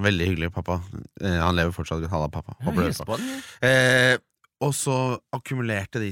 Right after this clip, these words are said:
Speaker 1: seg nederst i ranselen, for jeg heller ville spise den der, eh, Rom brusutsalg, Roma brusutsalg. Og den skammen med å ha tre matpakker med kjærlighet og hilsener som du kastet, for det hadde råtnet hver uke. Hæ?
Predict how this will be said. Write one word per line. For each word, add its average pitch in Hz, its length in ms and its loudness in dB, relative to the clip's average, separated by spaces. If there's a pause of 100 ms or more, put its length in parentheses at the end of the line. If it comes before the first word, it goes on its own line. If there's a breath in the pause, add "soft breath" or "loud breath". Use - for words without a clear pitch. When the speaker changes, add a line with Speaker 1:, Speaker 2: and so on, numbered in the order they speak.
Speaker 1:
seg 107 160 -4
nederst 92 560 -4
i 98 80 2
ranselen, 90 480 -2
for 101 140 -2
jeg 95 80 -2
heller 85 160 -2
ville 87 180 -2
spise 90 400 -4
den 87 160 -4
der, 85 160 0
eh, 87 1300 -2
Rom 87 240 0
brusutsalg, 82 720 -2
Roma 85 160 0
brusutsalg. 82 560 -4 (380 loud breath)
Og 87 80 -4
den 90 100 -2
skammen 87 720 -2
med 98 140 0
å 98 100 2
ha 101 80 4 (400)
tre 87 560 0
matpakker 98 720 -4
med 107 160 0
kjærlighet 90 560 -2
og 104 80 4
hilsener 104 400 -4
som 107 160 -6
du 98 80 -6
kastet, - 540 -4
for 110 100 -8
det 101 80 -4
hadde 101 220 -2
råtnet 110 420 -8
hver 107 220 -4
uke. 220 240 -8 (340 soft breath)
Hæ? 220 120 8